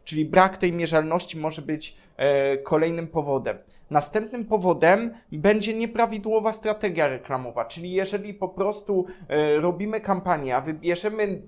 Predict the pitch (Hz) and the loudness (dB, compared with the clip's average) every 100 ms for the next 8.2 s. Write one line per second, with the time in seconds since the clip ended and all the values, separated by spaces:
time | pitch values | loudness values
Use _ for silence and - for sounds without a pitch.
0 | - 175 202 202 190 196 202 190 - - | 2 2 2 0 -2 2 0 0 -2 -18
1 | - 165 208 208 214 214 202 214 214 208 | -4 2 2 2 0 0 -2 -2 4 6
2 | 185 147 208 285 - - - - 147 151 | 8 8 4 2 -10 -20 -20 -18 -4 4
3 | 208 208 202 190 190 214 214 208 214 196 | 4 6 0 0 0 0 0 0 0 0
4 | 196 185 - 175 165 - 185 190 196 190 | 0 -4 4 4 4 -4 -4 -4 -4 -6
5 | 175 165 165 165 160 202 254 - - - | -4 -6 -6 -8 0 0 0 -4 -20 -20
6 | - 208 208 208 240 214 220 190 196 202 | -2 -2 -2 0 0 2 0 -2 -4 -2
7 | 180 190 190 196 196 - 175 175 180 180 | -2 0 4 4 2 -2 0 4 4 4
8 | 180 175 | 4 4